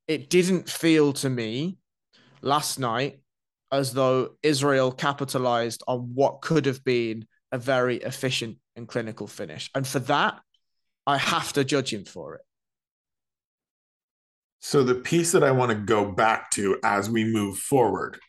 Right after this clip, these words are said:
Speaker 2: into Alexander Volkanovski defeating Max Holloway, retaining his featherweight title with just an absolute virtuoso performance, is that, and, and maybe I will acknowledge that,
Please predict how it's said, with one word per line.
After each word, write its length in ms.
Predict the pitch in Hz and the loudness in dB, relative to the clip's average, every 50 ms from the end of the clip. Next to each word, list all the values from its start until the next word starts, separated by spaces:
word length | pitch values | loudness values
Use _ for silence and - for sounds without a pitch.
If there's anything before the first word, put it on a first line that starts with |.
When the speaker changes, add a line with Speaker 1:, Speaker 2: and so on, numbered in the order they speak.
| _ - | _ -2
Speaker 2:
into 340 | - 135 131 117 - 127 123 | 0 2 2 4 4 4 4
Alexander 460 | 107 107 107 104 107 110 104 104 98 | 4 4 2 0 0 0 0 0 0
Volkanovski 760 | 104 104 98 - - 110 98 101 98 - - 107 98 98 95 | 0 -2 -2 -2 -2 0 0 0 -2 -4 -6 -6 -8 -6 -6
defeating 420 | 101 107 - - 139 123 123 117 | -6 -4 -2 0 2 2 2 2
Max 260 | 107 104 104 101 - | 0 0 0 -2 -2
Holloway, 360 | - 110 101 95 98 104 98 95 | -2 0 0 2 2 0 0 0
retaining 600 | 95 98 - - - 120 131 127 123 123 110 101 | 0 -2 -2 -2 -2 0 2 2 2 0 0 -2
his 260 | 104 110 113 101 - | -2 -2 -2 -2 -2
featherweight 440 | 117 107 101 101 101 98 101 98 - | 0 0 0 0 0 0 -2 -2 -2
title 280 | - 110 101 95 95 | -2 -2 -2 0 -2
with 160 | 92 - - - - | -2 -4 -6 -6 -4
just 220 | - 127 110 - | -2 -2 -2 -2
an 120 | 110 107 104 - - | -4 -8 -8 -6 -4
absolute 680 | 123 117 120 120 110 - - 127 107 107 107 104 92 92 | -2 0 0 0 -2 -2 -2 -2 -2 -2 -2 -4 -4 -4
virtuoso 580 | 107 104 98 - - 110 98 95 95 - 107 | -4 -4 -4 -4 -4 -4 -4 -4 -4 -4 -6
performance, 840 | 92 - - 98 - - 143 127 107 90 87 95 - - - - - _ _ _ _ _ _ _ _ _ _ _ - - _ _ _ _ _ _ _ _ _ _ _ _ _ _ _ _ _ - | -6 -8 -12 -8 -2 0 0 0 0 -4 -6 -8 -8 -10 -10 -10 -14 _ _ _ _ _ _ _ _ _ _ _ -20 -20 _ _ _ _ _ _ _ _ _ _ _ _ _ _ _ _ _ 0
is 200 | 135 127 107 113 | 2 2 4 4
that, 240 | 120 113 110 113 | 4 4 4 4
and, 220 | 117 120 131 135 - - | 2 0 -2 -2 0 2
and 240 | 143 139 135 131 | 4 6 6 6
maybe 360 | 131 127 131 139 131 139 139 120 | 6 6 6 4 6 6 6 6
I 140 | 110 117 | 6 4
will 160 | 120 120 120 117 | 4 4 4 2
acknowledge 640 | 113 104 110 113 107 101 95 90 92 101 120 113 104 | 2 2 2 2 4 4 2 2 -2 -2 -4 -4 -2
that, 160 | 113 104 | -2 -4